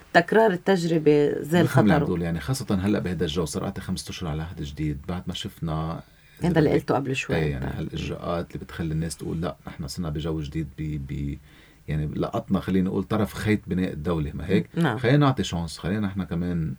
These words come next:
Speaker 2: يعني، ما يعطى الهم اللي بعد هذا المساج، ما نحن الناس واعية وعم نراقب وشايفين. آه،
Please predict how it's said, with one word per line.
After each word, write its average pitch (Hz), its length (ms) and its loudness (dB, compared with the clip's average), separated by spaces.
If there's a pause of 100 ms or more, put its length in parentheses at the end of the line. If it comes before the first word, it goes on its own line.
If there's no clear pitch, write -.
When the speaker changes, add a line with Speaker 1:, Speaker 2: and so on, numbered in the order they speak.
Speaker 2:
يعني، 71 380 -4 (480)
ما 90 100 0
يعطى 113 260 0
الهم 82 280 0
اللي 69 120 -4
بعد 73 200 -2
هذا 71 100 -2
المساج، 69 400 -4
ما 76 60 -2
نحن 95 180 -4
الناس 92 300 -4
واعية 87 280 0
وعم 65 100 -6
نراقب 90 320 -2
وشايفين. 82 460 -2 (720)
آه، 80 540 -2